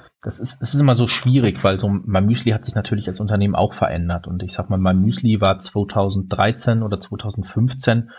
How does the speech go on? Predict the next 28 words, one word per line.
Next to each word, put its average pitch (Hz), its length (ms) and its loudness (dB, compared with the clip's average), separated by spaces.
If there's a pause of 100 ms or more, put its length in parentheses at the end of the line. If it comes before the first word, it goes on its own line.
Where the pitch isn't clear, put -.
(360)
ein 113 120 2
anderes 127 480 2
My 117 100 4
Müsli, 117 400 0
als 101 220 -2
es 110 100 -4
vielleicht 101 240 -4
zweitausendzwanzig 104 1120 -4
My 92 120 -2
Müsli 90 360 -2
war. 87 160 -2
Von 95 160 -8
daher, 101 380 0 (420)
ähm, 98 440 0 (120)
glaub 113 300 2
ich, 123 160 -2
ich - 180 -2
führe 127 240 2
mehr 117 260 4
so 117 280 0
wie 107 220 0
zweitausendfünfzehn 101 880 -4
My 90 140 0
Müsli. 90 360 -4
Also 92 140 -2
ich 95 100 -4
merk 107 240 0
halt 110 220 0